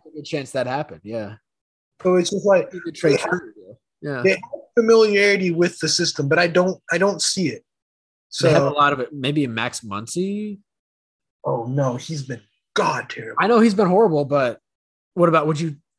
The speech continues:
Speaker 1: Trey Turner's an expiring, would you ship him back to Washington?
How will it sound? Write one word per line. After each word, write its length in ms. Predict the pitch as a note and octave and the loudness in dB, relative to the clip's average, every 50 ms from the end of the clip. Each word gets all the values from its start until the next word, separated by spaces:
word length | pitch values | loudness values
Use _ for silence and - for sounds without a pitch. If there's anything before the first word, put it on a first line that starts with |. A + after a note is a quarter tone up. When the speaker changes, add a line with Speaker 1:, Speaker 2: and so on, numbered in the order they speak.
| _ _ _ | _ _ _
Speaker 1:
Trey 280 | _ - - F#3 E3 D3 | _ -4 -2 0 0 0
Turner's 420 | - D3+ D3 D#3 E3 D#3 C#3+ C3 | -2 -4 -4 -4 -4 -4 -6 -6
an 80 | A#2+ G#2+ | -10 -12
expiring, 500 | G#2 - - - G#2+ G#2 G#2+ A#2 B2 A#2 | -10 -12 -10 -10 -8 -8 -8 -8 -8 -8
would 140 | B2 B2 A2+ | -10 -10 -10
you 60 | A2+ | -10
ship 260 | G2 - - C3+ A#2+ | -10 -10 -10 -12 -10
him 120 | B2+ C3+ B2 | -10 -8 -6
back 220 | B2 A#2+ B2 - | -4 -4 -6 -6
to 60 | B2+ | -8
Washington? 520 | A2+ G#2 A2+ B2 - - D#3 D3 E3 E3+ | -6 -4 -4 -4 -4 -8 -14 -14 -14 -16